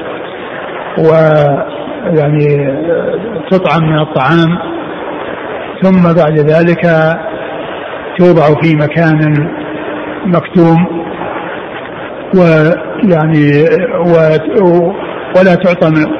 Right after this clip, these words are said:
من الطعام إلا قليلا، فيحصل يعني لها العرق فيشتد لحمها ويكون ذلك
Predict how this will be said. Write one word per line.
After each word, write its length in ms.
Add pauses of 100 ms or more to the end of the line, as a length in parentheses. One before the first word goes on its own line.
من 60
الطعام 400
إلا 340
قليلا، 800 (1300)
فيحصل 680 (600)
يعني 240
لها 200
العرق 380 (2000)
فيشتد 1080 (840)
لحمها 720 (880)
ويكون 360
ذلك 380